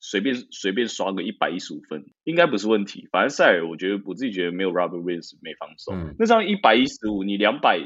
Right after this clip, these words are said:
Speaker 1: 两百一十八减一百一十五，你塞尔只要得个一百零五分，这样就轻松过，过大分了。我知道好像听起来很简单啊，应该没有那么简单，没错，不然他不会开到二一八点五。不过我还是觉得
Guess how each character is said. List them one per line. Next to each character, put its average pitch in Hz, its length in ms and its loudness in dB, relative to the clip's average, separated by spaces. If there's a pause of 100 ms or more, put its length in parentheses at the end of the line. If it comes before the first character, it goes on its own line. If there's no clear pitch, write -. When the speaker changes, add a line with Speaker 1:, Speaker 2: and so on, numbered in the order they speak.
Speaker 1:
两 104 240 -4
百 123 100 0
一 123 80 -4
十 107 80 -12
八 113 180 0
减 101 140 -6
一 98 60 -8
百 92 160 -6
一 85 80 -10
十 - 160 -18
五， 76 140 -16 (200)
你 160 140 -8
塞 208 260 2
尔 139 100 6
只 113 120 2
要 123 80 4
得 110 160 0
个 107 80 0
一 123 80 -2
百 95 160 -2
零 90 200 -8
五 87 60 -14
分， 87 440 -12 (180)
这 165 80 -2
样 165 120 -2
就 165 120 -2
轻 127 200 -4
松 117 200 -4
过， 107 220 -2
过 104 200 -6
大 92 220 0
分 76 180 -12
了。 76 100 -16
我 92 120 -6
知 123 100 0
道 190 180 8
好 107 140 6
像 139 180 4
听 139 160 -4
起 127 60 -2
来 92 60 0
很 85 120 -6
简 78 200 -8
单 78 120 -6
啊， 71 160 -12 (440)
应 160 120 0
该 180 140 6
没 175 80 4
有 107 80 6
那 107 80 0
么 107 100 -4
简 92 280 -8
单， 78 160 -12
没 78 100 -20
错， - 360 -20
不 156 80 -2
然 135 100 2
他 139 80 0
不 123 80 -8
会 104 80 -2
开 98 100 -8
到 92 160 -4
二 92 60 -6
一 87 80 -12
八 80 160 -10
点 80 160 -14
五。 73 100 -20
不 - 80 -14
过 143 120 -4
我 120 80 0
还 92 80 0
是 98 80 -6
觉 87 180 -8
得 78 180 -8